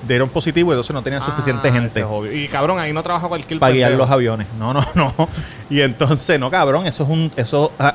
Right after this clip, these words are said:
Speaker 1: años de
Speaker 2: Yo sé.
Speaker 1: training, tienes que tener una edad específica para poder entrar, después de cierta
Speaker 2: Y
Speaker 1: edad estás muy
Speaker 2: estudio,
Speaker 1: viejo,
Speaker 2: unos estudios
Speaker 1: sí.
Speaker 2: específicos, cabrón.
Speaker 1: Este, pero lo que hacían es que las líneas aéreas, pues,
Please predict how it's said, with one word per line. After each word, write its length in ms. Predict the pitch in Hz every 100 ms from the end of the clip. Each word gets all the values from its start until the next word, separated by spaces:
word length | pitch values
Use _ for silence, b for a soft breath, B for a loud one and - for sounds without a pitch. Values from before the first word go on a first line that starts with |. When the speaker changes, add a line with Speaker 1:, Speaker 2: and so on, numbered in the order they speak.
| 139
Speaker 1:
años 280 | 147 185 196
de 40 | 190
Speaker 2:
Yo 60 | 175
sé. 0 |
Speaker 1:
training, 500 | 156 156 156 156 151
tienes 240 | 143 147
que 140 | 175
tener 180 | 165 160
una 200 | 165 160
edad 100 | 156
específica 560 | 151 170 - 147 165 151
para 100 | 143
poder 220 | 127 131
entrar, 480 | 147 - 135 135 139
después 320 | 123 - 123
de 40 |
cierta 220 | 131 143 135
Speaker 2:
Y 40 |
Speaker 1:
edad 80 | 127
estás 160 | 143 160
muy 100 | 151
Speaker 2:
estudio, 160 | 123
Speaker 1:
viejo, 300 | 120 123 123
Speaker 2:
unos 100 | 120
estudios 80 | 147
Speaker 1:
sí. 60 | 101
Speaker 2:
específicos, 440 | 127 127 120 110 -
cabrón. 160 | 101 104 117
Speaker 1:
Este, 1300 | 131 123 - 135 120 113 110 107 104 101 101 104 - -
pero 280 | 180 226
lo 80 | 185
que 100 | 135
hacían 320 | 120 135 131
es 120 | 160 180
que 140 | 196
las 140 | 156
líneas 240 | 135 127 117
aéreas, 400 | 123 120 156 190
pues, 160 | 165